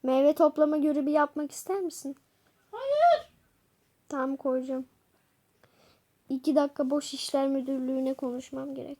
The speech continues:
Speaker 1: benim. Oo, bak bisikletlere bak. Ne gü-, güzel mi bu?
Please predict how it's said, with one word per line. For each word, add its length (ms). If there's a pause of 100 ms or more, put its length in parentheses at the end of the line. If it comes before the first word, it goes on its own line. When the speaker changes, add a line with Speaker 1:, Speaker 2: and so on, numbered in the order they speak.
Speaker 1:
benim. 260 (1000)
Oo, 380
bak 220
bisikletlere 840
bak. 300
Ne 160
gü-, 300
güzel 340
mi 240
bu? 160